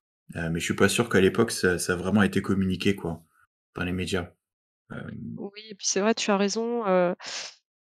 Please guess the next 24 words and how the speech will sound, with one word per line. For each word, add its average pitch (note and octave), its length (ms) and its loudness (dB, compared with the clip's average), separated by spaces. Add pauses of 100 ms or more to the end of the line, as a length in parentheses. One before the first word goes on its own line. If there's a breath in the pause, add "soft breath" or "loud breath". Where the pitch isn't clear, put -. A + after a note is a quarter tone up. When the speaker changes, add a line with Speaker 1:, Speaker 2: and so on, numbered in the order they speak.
Speaker 2:
heu, F#3 400 0
même G3 240 2
si B3 360 4
elle G#3+ 160 10
a, G3 100 8
enfin, E3+ 280 -2 (440)
nous, G#3+ 160 -2
on G#3 180 2
en F#3+ 80 -4
sait - 160 -2
un F3+ 140 2
petit - 160 -4
peu G#3 160 -2
plus, A3 380 -4
du F#3+ 120 -8
coup, G#3 200 -4
on F#3 120 0
s'est - 220 0
beaucoup F#3 300 -8
intéressés, F#3+ 800 -2
heu, E3+ 180 0 (100)
par F3 160 0
la F3+ 80 0
suite. - 400 -2